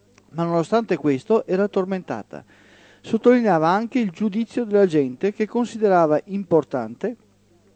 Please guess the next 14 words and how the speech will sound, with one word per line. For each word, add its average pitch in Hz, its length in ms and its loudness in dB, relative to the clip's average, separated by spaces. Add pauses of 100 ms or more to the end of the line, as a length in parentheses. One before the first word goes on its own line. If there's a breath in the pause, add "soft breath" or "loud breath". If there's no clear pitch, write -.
(140)
e 156 160 -2
che 196 100 2
avvertiva 190 560 4
come 208 200 0
un 180 120 -4
peso 180 400 2
ossessivo. 117 720 -12 (580 soft breath)
Questa 233 260 2
persona 196 440 2
chiedeva 180 340 2
consiglio 208 540 -4
su 185 180 -14
come 170 260 -4
comportarsi 156 880 -4